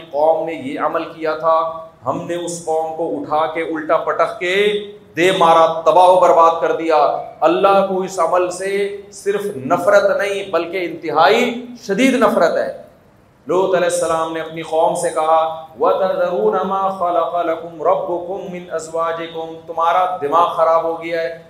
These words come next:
جس بیوی کو اللہ نے تمہارے لیے پیدا کیا، جس عورت کو پیدا کیا، اس کو چھوڑ کر مردوں کی طرف جاتے ہو۔ أَتَأْتُونَ الذُّكْرَانَ مِنَ الْعَالَمِينَ، اور کیا؟ أَتَأْتُونَ الْفَاحِشَةَ مَا سَبَقَكُمْ بِهَا مِنْ أَحَدٍ مِنَ الْعَالَمِينَ، ایسی بے حیائی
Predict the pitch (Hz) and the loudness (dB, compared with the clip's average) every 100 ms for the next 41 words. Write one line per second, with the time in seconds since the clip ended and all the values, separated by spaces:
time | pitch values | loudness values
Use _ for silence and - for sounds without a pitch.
0 | - - 202 202 202 190 202 196 196 180 | -20 -10 -8 -8 -8 -8 -6 -4 0 2
1 | 185 190 190 190 165 175 180 180 175 175 | 2 2 -2 -4 0 0 0 -2 -4 -6
2 | 170 165 170 170 170 165 160 175 185 143 | -2 2 4 2 0 0 0 -2 -4 0
3 | 170 180 180 175 135 160 160 170 170 160 | 2 4 2 -2 -4 -2 0 0 -2 -2
4 | 165 165 - - 202 202 175 190 190 185 | -2 -4 -8 -4 -4 -2 0 0 2 0
5 | - 143 - 208 208 208 185 180 165 156 | 0 2 4 6 4 2 2 2 4 2
6 | 165 170 170 170 - - 147 147 185 190 | 2 -2 -2 -6 -8 -6 -4 0 0 0
7 | 220 220 226 226 190 185 185 202 202 190 | -4 -4 -2 -2 -4 -2 0 2 2 -2
8 | 180 185 180 170 175 160 160 165 165 165 | -4 -4 0 0 0 -2 -4 -10 -12 -14
9 | 165 - - _ _ _ - 170 190 220 | -16 -20 -20 _ _ _ 2 4 4 6
10 | 190 143 - - - - _ _ _ _ | 6 4 0 -8 -16 -20 _ _ _ _
11 | _ _ 143 202 190 208 202 202 190 190 | _ _ -2 2 2 2 0 2 2 2
12 | 185 180 170 170 156 165 151 160 190 190 | 2 2 0 0 0 0 0 2 2 0
13 | 190 170 214 208 196 202 214 202 185 196 | -2 2 2 2 -2 -2 -2 -2 0 0
14 | 190 180 175 175 175 170 180 180 180 175 | 0 -4 -2 -2 -2 -4 -6 -4 -2 2
15 | 170 170 160 170 165 165 180 180 202 180 | 4 4 0 -4 -4 0 2 0 -2 -2
16 | 170 156 165 165 | 0 2 4 2